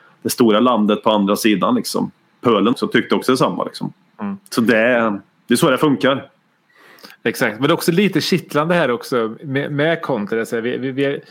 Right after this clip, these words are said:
Speaker 2: gått igenom och testat väldigt mycket de senaste åren. Nu har vi tagit den absolut bästa tränaren som vi kan få.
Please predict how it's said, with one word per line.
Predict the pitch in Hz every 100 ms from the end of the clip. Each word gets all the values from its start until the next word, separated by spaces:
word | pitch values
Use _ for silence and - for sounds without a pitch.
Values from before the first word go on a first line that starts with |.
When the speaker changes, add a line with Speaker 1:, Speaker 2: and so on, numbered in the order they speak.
| _ _
Speaker 2:
gått | 131 -
igenom | 156 156 147
och | 135
testat | 135 - - 104 113
väldigt | 107 104
mycket | 104 101 -
de | 104 101
senaste | 110 98 98 -
åren. | - 98 123 123
Nu |
har | 131 127 135
vi | 127
tagit | 135 117 104 98 95 - - -
den | - 123
absolut | 117 - 127 95
bästa | 110 - 117
tränaren | 110 104 101 95 107
som | 117
vi | 113
kan | 107
få. | - 107